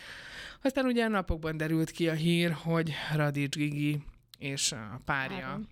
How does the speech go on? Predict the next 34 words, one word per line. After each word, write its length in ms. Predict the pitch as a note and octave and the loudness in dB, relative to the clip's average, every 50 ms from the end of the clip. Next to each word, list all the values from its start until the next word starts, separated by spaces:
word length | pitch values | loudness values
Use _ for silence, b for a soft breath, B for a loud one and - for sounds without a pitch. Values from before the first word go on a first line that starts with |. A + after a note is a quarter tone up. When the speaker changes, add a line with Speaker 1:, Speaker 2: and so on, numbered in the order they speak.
| - E3 | -18 -14
Speaker 1:
Áron 400 | - D3 C3+ B2+ B2+ B2+ C3+ C3+ | -10 -8 -6 -6 -6 -6 -8 -8
is 360 | C3+ C#3 D3 - - - - B B B B B B B B | -8 -4 -4 -2 -2 -2 -4 B B B B B B B B
külön 320 | - - E3 D#3+ D3+ D#3 | -4 -2 0 2 2 2
utakon 500 | D#3 D3+ - D#3 D3 - - D#3+ D3 D3 | 0 0 0 -2 -4 -2 -2 0 0 0
folytatják, 720 | D3 - - F3 F3+ F3 - F3+ F3+ - - F3+ E3 E3 - | -2 0 0 0 0 2 0 -4 -4 -2 -2 -2 -2 -2 -2
azonban 360 | F3 E3 E3+ D#3+ D#3 D3 C#3+ | -4 -4 -2 -2 -2 -2 0
ők 220 | C#3+ C#3 C3+ - - | -2 -2 -4 -6 -6
nem 260 | - D#3 D3 D3 C#3+ | -2 -2 0 0 0
voltak 360 | C3+ B2+ B2 B2+ - A#2 A2 - | 0 0 0 0 -2 -4 -6 -6
házasok, 640 | - - A#2+ A2+ D3 F3 F#3 F#3 - - F#3+ F3+ - | -6 -4 -2 -2 0 0 0 0 2 0 0 0 0
van 180 | E3+ D3+ C#3+ | -2 0 0
ott 180 | C3+ C#3 - - | 0 -2 -4 -6
egy 120 | A2+ A#2+ - _ | -10 -10 -8 _
pici, 400 | E3 E3 - - G3+ G#3 G3+ B B B B B B B B B - | -8 -6 -4 -2 0 0 0 B B B B B B B B B -10
aki 220 | - C3+ - - | -8 -6 -2 -2
azt 140 | B2+ C#3+ - | -2 0 0
hiszem 260 | C#3 C#3 - B2 A2+ | 0 0 0 0 0
most 220 | A#2 A#2 C3 - A2 | -2 -2 -4 -4 -4
lesz 180 | G2+ - - | -2 -4 -2
majd 180 | - G#2 G#2 A2+ | -4 -4 -4 -4
nem 140 | G#2 G#2+ C#3 | -4 -6 -6
sokára 380 | - - A#2+ - - F2 G#2 B2 | -6 -8 -6 -6 -6 -6 -6 -6
három 380 | - D#3 D#3 F3 F#3 F#3 F#3 | -4 -2 0 2 2 2 2
éves. 400 | F3+ F3+ F3+ F3+ F3+ F3 F3 - - | 2 4 4 4 2 2 0 -2 -4
Speaker 2:
Ami 220 | G#3 G3 G3 G3 | -6 -4 -2 -2
igazából 760 | G3+ G3 G3 F#3+ G3+ G3+ F#3 F#3 F#3 F#3+ F#3+ F#3 F#3 F#3 F#3+ | 0 0 0 0 2 2 2 2 2 2 2 2 4 2 0
többet 380 | G3 - F#3 F3 E3+ D#3+ - - | 0 0 -2 0 0 -2 0 0
jelent, 240 | - - F3+ F3 F3+ | -2 0 2 2 4
mint 180 | F3+ F3 F3+ | 4 4 4
egy 120 | F3+ F#3 - | 4 2 2
papír. 580 | - F#3+ F#3 - - - - - - - G3 G3+ - - G#3 A3+ G3 | 0 -2 -2 -2 -4 -4 -2 -2 0 0 0 0 0 -4 -6 -4 -2
Speaker 1:
Igen. 220 | F3 E3+ F#3+ G3+ A3+ | -4 -2 0 0 0
Speaker 2:
Igazából, 800 | G3+ G3 F#3 A3 A#3+ G#3 - A3+ G3 G3+ F3 F3 G#3+ F#3 F#3 G#3+ | 2 2 0 0 0 0 0 0 2 2 2 2 2 2 2 0
hát. 420 | G#3+ - - - - - - A#3 | 0 -2 -2 -4 -6 -10 -8 -8